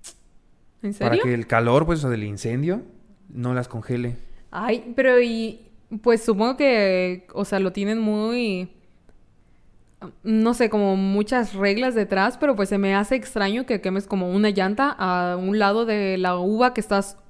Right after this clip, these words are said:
Speaker 2: Sí, suena
Speaker 1: cuidando,
Speaker 2: totalmente
Speaker 1: ¿no?
Speaker 2: más ilógico, ¿no? O sea,
Speaker 1: Ajá.
Speaker 2: tú dirás, "Ay, pues no, mejor dale chance a que, no sé, las haga en, en un microclima o una cosa
Speaker 1: Ujú.
Speaker 2: así". Pero no, sí hacen eso para que se descongelen, ¿no?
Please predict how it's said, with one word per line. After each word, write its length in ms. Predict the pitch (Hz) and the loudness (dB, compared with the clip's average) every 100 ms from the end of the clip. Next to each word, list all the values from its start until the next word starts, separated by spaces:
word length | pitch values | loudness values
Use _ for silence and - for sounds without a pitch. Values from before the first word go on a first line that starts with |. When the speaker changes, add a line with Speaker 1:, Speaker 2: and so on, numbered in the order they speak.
| - | -14
Speaker 2:
Sí, 280 | - 151 170 | 2 6 6
suena 220 | 147 160 | 6 6
Speaker 1:
cuidando, 220 | 233 226 - - | 8 10 10 10
Speaker 2:
totalmente 120 | 208 | 8
Speaker 1:
¿no? 80 | 151 | 6
Speaker 2:
más 120 | - | 4
ilógico, 400 | 156 160 147 113 | 2 0 -2 -2
¿no? 80 | 117 | -2
O 40 | |
sea, 60 | 185 | 2
Speaker 1:
Ajá. 180 | 202 190 | 2 4
Speaker 2:
tú 60 | |
dirás, 200 | 123 113 | 2 0
"Ay, 140 | 110 110 | -2 -2
pues 160 | 101 | -4
no, 320 | 98 113 117 | -2 -2 -2
mejor 400 | 104 101 117 117 | -4 -2 0 2
dale 200 | 107 120 | 2 2
chance 260 | 110 117 113 | 2 -2 -2
a 60 | 123 | -4
que, 180 | 104 92 | -4 -4
no 120 | 95 | -4
sé, 160 | 104 | -4
las 160 | 104 98 | -4 -2
haga 260 | 101 107 98 | 2 2 0
en, 180 | 85 80 - - - - - - - | -4 -10 -18 -20 -20 -20 -20 -20 -10
en 100 | 104 | -2
un 60 | |
microclima 760 | 117 123 98 104 107 110 123 107 | 0 0 -2 -4 -6 -4 -4 -2
o 40 | |
una 120 | 107 233 | 0 2
cosa 120 | 269 | 4
Speaker 1:
Ujú. 80 | 339 | 2
Speaker 2:
así". 240 | 117 117 - - - - - | 0 -6 -8 -20 -20 -20 -6
Pero 160 | 113 | -2
no, 140 | 131 180 | 0 0
sí 160 | 160 | 0
hacen 200 | 165 160 | 0 0
eso 160 | 165 170 | 0 0
para 160 | 139 117 | 2 0
que 100 | 113 | -2
se 140 | 110 | -6
descongelen, 600 | 101 - 98 120 127 120 | -6 -8 -8 -4 -2 -4
¿no? 420 | 98 101 98 95 | -6 -6 -6 -8